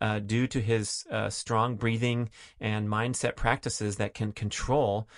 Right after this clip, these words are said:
what's previously believed to be, uh,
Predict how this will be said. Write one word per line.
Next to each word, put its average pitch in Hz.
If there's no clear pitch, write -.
what's 110
previously 113
believed 110
to -
be, 101
uh, 98